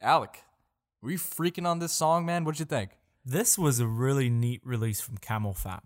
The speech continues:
Speaker 1: Oh,
Speaker 2: because
Speaker 1: yeah.
Speaker 2: it's, it's different than a lot of the real tech house, heavy tech house way that they've been going, s-, incorporating some acid in there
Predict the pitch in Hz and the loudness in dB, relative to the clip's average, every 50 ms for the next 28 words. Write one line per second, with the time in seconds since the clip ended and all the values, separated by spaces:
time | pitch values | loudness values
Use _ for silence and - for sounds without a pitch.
0 | _ - 123 113 113 120 120 151 156 117 98 98 98 98 95 147 123 - - - | _ -8 -6 -4 -2 0 2 2 2 2 2 2 0 0 -2 -2 -2 -2 -2 0
1 | - 160 143 - - 165 156 127 131 131 127 117 117 117 - - 113 110 110 117 | 0 -2 -2 -2 -2 -4 -4 -2 -2 -2 0 0 0 -2 -4 -6 -6 -4 -2 0
2 | 117 113 - 110 104 104 107 107 101 110 110 110 107 104 101 - - - - - | 0 0 -2 -4 -6 -4 -4 -4 -4 -2 0 0 0 -2 -4 -6 -12 -10 -8 -6
3 | 131 123 - - - - 127 123 123 120 - - - - - 123 131 127 117 - | -6 -6 -8 -8 -4 0 2 2 2 2 0 -2 -4 -4 -4 -2 -2 -4 -6 -6
4 | - 123 117 - - 120 113 117 - - 120 113 107 107 101 113 110 104 113 107 | -6 -8 -8 -6 -4 -4 -2 -2 -2 -2 -4 -4 -4 -6 -6 -8 -8 -6 -6 -6
5 | 107 110 110 110 110 113 110 101 - - - - - - - - - 131 110 - | -4 -2 -2 -2 -2 -2 -4 -6 -6 -8 -12 -16 -18 -18 -18 -14 -14 -10 -6 -2
6 | 131 123 - - 123 123 117 - - 117 110 - 117 110 104 - 107 107 107 110 | -2 -2 -2 -4 -6 -6 -4 -4 -4 -4 -4 -4 -4 -4 -4 -4 -6 -6 -4 -4
7 | - 123 123 120 120 120 120 117 117 120 120 | -4 -4 -4 -4 -4 -2 -2 -2 -2 -2 -4